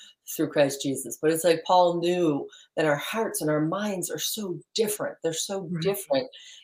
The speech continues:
Speaker 1: you know, and to find that peace that surpasses all understanding and to hear from someone like you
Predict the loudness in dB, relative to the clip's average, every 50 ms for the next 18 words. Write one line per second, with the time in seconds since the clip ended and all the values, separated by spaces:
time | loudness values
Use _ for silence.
0 | _ _ _ 0 2 4 4 4 4 2 2 2 2 2 2 0 0 4 4 4
1 | 6 6 4 4 4 2 0 -4 -8 -8 -6 -4 -4 -4 -4 -2 -2 -2 -2 -2
2 | 2 4 4 4 4 2 0 0 0 2 2 2 2 0 0 -2 0 2 2 4
3 | 4 4 4 4 4 2 2 0 -2 -4 -6 -6 -4 -4 -4 -2 -2 0 2 2
4 | 2 2 2 0 0 -2 -2 2 4 4 4 4 2 0 -4